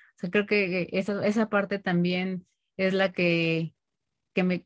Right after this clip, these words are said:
que creo que es la que puede ser más complicada. ¿Cómo hacer difusión de, de todo esto? Y más cuando son cosas, eh, o situaciones de valor y, y que no haya medios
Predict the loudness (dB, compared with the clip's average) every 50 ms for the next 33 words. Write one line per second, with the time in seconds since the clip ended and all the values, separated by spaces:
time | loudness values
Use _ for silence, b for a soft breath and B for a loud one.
0 | _ -4 -4 -2 0 2 2 4 4 4 2 2 0 0 -2 0 0 -2 -4 -8
1 | -8 -6 -6 -4 -4 -4 -4 0 0 0 0 0 -2 -2 -2 -2 -2 -2 -4 -4
2 | -4 -2 -4 -4 -2 0 0 0 0 -2 -2 -4 -4 -2 0 0 -2 -2 -2 -4
3 | -2 -2 -2 -4 -4 -6 -6 -4 -2 -2 0 0 0 0 -2 -4 -6 _ -6 -4
4 | -4 -2 -2 -2 0 0 0 0 -2 -4 -4 -2 -2 -2 -4 _ _ _ _ _
5 | -6 -2 0 0 2 2 2 2 2 2 2 2 0 -2 -2 0 0 0 -2 -2
6 | -4 b b b b b b b b _ -4 -4 -2 0 0 0 0 2 0 -2
7 | -2 -4 -6 -2 0 0 2 2 2 2 0 0 -2 -4 -6 -10 _ _ _ _
8 | _ _ _ _ 0 0 0 0 -2 -2 0 0 0 0 -2 -2 -2 0 0 2
9 | 2 2 2 2 2 2 0 -2 -4 -8 _ _ _ _ _ _ _ _ 0 0
10 | 2 2 2 2 2 2 0 0 0 0 0 -2 -2 -4 -6 -8 -4 -2 0 0
11 | 2 2 2 2 2 2 2 2 2 2 2 2 0 -2 -2 -4 -10 -18